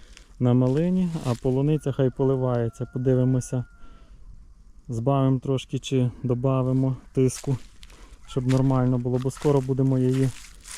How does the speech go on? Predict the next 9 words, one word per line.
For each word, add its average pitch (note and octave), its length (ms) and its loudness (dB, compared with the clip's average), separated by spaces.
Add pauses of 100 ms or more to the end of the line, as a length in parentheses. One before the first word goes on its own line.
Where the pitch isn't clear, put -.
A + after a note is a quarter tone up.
(280)
пересаджувати C3+ 960 -2 (380)
десь B2 180 -2
через B2 320 -2
тиждень. A#2 460 -2 (1400)
Треба B2+ 240 0
буде B2+ 200 -2
ще - 120 -2
поле C3+ 340 2
підготувати. B2+ 800 -2